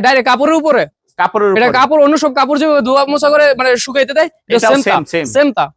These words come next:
Speaker 2: আচ্ছা।
Speaker 1: আর রে-, ওটা কিন্তু রেক্সিন, ওটা কিছুদিন পর বাইটা যায়।
Speaker 2: আচ্ছা, এটা
Speaker 1: এর দাম
Speaker 2: কত করে
Speaker 1: মাত্র
Speaker 2: ভাই?
Speaker 1: পনেরোশো টাকা।
Speaker 2: এটার দাম পনেরোশো?
Speaker 1: পনেরোশো, হ্যাঁ, এই যে আরেকটা কালার, এই।
Speaker 2: পাইকারি রেট?
Speaker 1: পাইকারি রেট এটা।
Speaker 2: অযথা কেউ খুচরার জন্য ফোন দিবেন না।
Speaker 1: খুচরার জন্য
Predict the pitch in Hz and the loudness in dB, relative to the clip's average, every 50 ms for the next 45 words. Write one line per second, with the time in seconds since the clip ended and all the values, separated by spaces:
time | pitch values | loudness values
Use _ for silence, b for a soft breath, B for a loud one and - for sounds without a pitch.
0 | _ _ _ _ _ - 131 127 123 - - 220 240 226 240 262 269 285 302 302 | _ _ _ _ _ -8 -6 -6 -4 -2 0 0 2 2 2 4 4 2 2 2
1 | 302 311 285 269 262 262 254 - 330 320 311 302 285 254 302 262 254 269 240 247 | 0 0 -2 0 0 0 0 0 0 0 0 0 0 -2 -4 -4 -4 -4 -4 -2
2 | 240 240 233 240 233 202 165 147 139 170 175 185 226 254 220 302 - - 277 294 | 0 0 2 2 2 0 0 -2 -2 -2 0 0 0 0 2 2 2 2 2 2
3 | 233 220 220 226 - 302 294 311 339 302 262 277 247 208 170 147 131 - _ _ | 2 2 2 2 2 2 0 0 0 0 0 0 0 0 0 -2 -4 -8 _ _
4 | _ _ _ _ _ _ - 147 160 175 160 208 226 262 269 - - 226 269 294 | _ _ _ _ _ _ -8 -4 -4 -2 0 0 0 0 -2 -2 0 0 2 2
5 | 330 330 240 233 214 202 233 226 196 202 233 254 254 226 226 247 233 240 214 208 | 2 2 0 0 0 0 0 0 2 2 2 2 2 2 2 0 0 -2 0 0
6 | 196 190 185 180 160 147 _ _ _ _ _ _ - 196 220 190 262 269 277 254 | 0 0 0 -2 -2 -4 _ _ _ _ _ _ -4 -2 0 0 0 0 2 2
7 | 240 214 226 254 226 320 320 311 254 214 190 190 170 151 127 - _ _ _ _ | 2 2 2 2 2 2 2 2 2 2 2 0 -2 -2 -4 -8 _ _ _ _
8 | _ _ _ _ _ _ _ _ _ _ _ _ _ _ _ - - - - - | _ _ _ _ _ _ _ _ _ _ _ _ _ _ _ -20 -20 -20 -20 -20
9 | - - - - 156 165 175 202 220 240 233 220 - 240 254 240 - - 220 - | -20 -14 -6 -2 -2 0 0 0 -2 -2 -2 0 0 0 0 0 -2 -6 -6 -4
10 | - 240 233 202 214 220 226 202 - 214 202 180 170 147 131 120 110 269 330 - | -2 -2 0 0 0 -2 -2 -2 -2 -2 -2 -2 -2 -4 -4 -2 0 0 0 2
11 | - 349 330 262 349 359 | 2 2 2 2 2 0